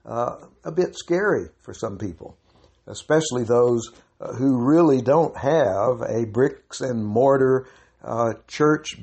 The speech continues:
building to go to, uh, for whatever reason.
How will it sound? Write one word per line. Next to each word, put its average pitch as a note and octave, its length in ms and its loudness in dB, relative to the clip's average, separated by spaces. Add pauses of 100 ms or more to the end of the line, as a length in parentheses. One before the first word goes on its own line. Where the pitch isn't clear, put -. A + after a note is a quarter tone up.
building B2 600 2
to A#2+ 80 -6
go C#3 220 2
to, - 400 -12 (560)
uh, A2 240 -8
for C3+ 340 2
whatever E3 400 2
reason. F3 340 -4